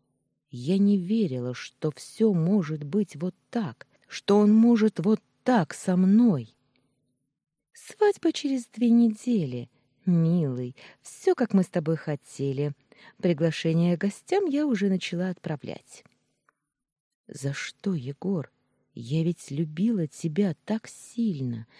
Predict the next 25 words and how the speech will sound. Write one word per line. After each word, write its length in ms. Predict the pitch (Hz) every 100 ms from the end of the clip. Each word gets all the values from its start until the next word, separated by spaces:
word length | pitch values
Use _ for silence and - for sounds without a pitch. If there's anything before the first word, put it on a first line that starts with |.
| - -
Я 240 | 131 190
ведь 220 | 226 226 -
всё 460 | - - - 285
для 220 | 180 143 156
тебя». 680 | - 214 220 262 175 120 _ _ _ _ _ _ _ _ _ _ _ _
Я 280 | - 123 147
увидела 500 | 143 131 156 156 175
лестницу. 800 | 185 127 - - 127 - - 135 - _ _ _ _
Нужно 360 | 135 139 - 139
спуститься 760 | - 135 - - 139 - 127
вниз, 380 | 113 131 196 -
выйти 360 | 143 131 - 139
на 160 | 143
воздух. 580 | 139 - - - - - _ _ _ _ _ _ _ _ - - _ _
Перед 300 | 151 151 143
глазами 580 | 135 147 143 151 214 156
плыли 440 | - 139 190 180
тёмные 540 | 156 - 180 180 170 165
круги, 520 | - 180 143 - - 110 _ _ _
руки 460 | - 151 202 -
дрожали. 720 | - 127 156 123 107 - 127 _ _ _ _ _ _ _ - -
Я 240 | - 131 202
думала 500 | 175 247 226 202 196
о 60 |
том, 360 | 196 - 277 226